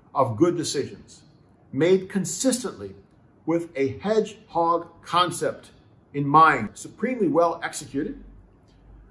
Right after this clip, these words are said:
accumulating one upon another over a long period of time. So this is not something that happens overnight.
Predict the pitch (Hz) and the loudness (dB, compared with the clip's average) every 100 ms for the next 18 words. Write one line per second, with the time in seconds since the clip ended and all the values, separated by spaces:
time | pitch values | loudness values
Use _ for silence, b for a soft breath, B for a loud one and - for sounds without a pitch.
0 | - - - 123 - 247 247 185 151 139 | -20 -20 -8 -8 -2 2 6 6 4 0
1 | 117 170 190 - - - 143 135 107 127 | -4 -2 -2 -4 -12 -4 -2 -2 -6 -6
2 | 185 220 - - _ _ _ _ - - | -2 -4 -6 -20 _ _ _ _ -2 10
3 | 214 220 180 131 131 151 156 156 - 143 | 10 10 2 -2 -2 -2 -2 -6 -10 -6
4 | 139 139 135 - - 95 - - - - | -4 -4 -6 -18 -16 -16 -16 -20 -20 -20
5 | - - _ _ - - _ - - _ | -20 -20 _ _ -20 -20 _ -20 -20 _
6 | - 147 190 220 165 190 190 170 175 165 | -4 2 4 2 -4 -6 -6 -8 -8 -8
7 | 135 120 131 139 139 123 110 127 110 107 | -6 -6 -6 -6 -8 -10 -10 -8 -8 -6
8 | 139 214 | -4 -4